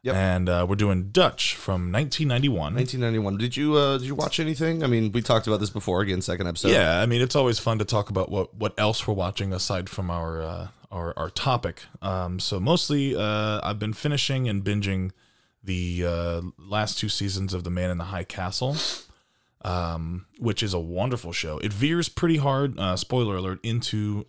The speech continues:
Speaker 2: uh, hard sci-fi. I'm not gonna give too much away. Uh, but instead of just being, like, straight up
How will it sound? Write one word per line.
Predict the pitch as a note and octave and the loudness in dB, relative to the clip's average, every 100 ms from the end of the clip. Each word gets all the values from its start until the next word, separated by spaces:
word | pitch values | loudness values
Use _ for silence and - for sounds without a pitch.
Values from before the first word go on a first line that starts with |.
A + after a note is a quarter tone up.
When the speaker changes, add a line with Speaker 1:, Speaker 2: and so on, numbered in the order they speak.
| - | -6
Speaker 2:
uh, | G2+ F#2+ E2+ | -4 -2 -4
hard | - G2+ | -2 -2
sci-fi. | G2 - A2+ B2+ C#3+ | 0 0 0 2 2
I'm | C#3 | 2
not | G#2 | 0
gonna | G2 G2 | -2 -4
give | F#2 | -6
too | - G2+ | -4 -4
much | F2+ | -4
away. | F#2 D2+ - - _ _ - | -6 -8 -10 -20 _ _ -2
Uh, | F#2+ F2+ | 2 2
but | F#2 F#2+ | 2 0
instead | G2+ D3+ | 0 2
of | C3+ | 2
just | B2+ B2 | 0 0
being, | A2+ G#2+ | 0 2
like, | G2+ F#2 | 0 -2
straight | - - G2+ | -4 -2 0
up | F#2+ | -2